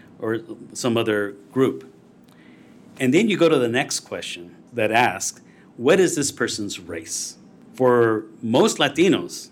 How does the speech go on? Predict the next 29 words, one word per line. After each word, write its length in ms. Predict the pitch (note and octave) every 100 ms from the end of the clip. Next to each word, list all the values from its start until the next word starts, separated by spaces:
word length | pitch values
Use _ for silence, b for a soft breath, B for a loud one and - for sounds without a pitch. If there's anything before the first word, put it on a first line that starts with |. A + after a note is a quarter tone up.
| - _ -
when 120 | A#2+
they 80 | A#2+
get 180 | F3+ F#3
to 80 | D3+
that 160 | C3
question, 320 | - E3 A2
they're 120 | G#2+ A#2
like, 200 | G#2 -
"What 100 | D3
are 40 |
you 80 | E3+
talking 320 | D3+ D#3+ B2
about? 160 | G2 G2
I 60 |
just 220 | A#2 D3 -
told 280 | D3 D3+
you 60 | D3
what 180 | A#2+ A#2+
my 80 | G#2+
race 340 | G#2+ D3 D3
is. 200 | E2+ F#2
I'm 200 | A2+ A#2
Mexican." 600 | C3+ - - - - - - B B B B -
And 160 | A#2+ A2+
the 60 |
Bureau 240 | A#2 B2+ B2
would 120 | A2+
say, 220 | A#2 G#2
"No, 480 | G2+ F#2+ G#2 F#3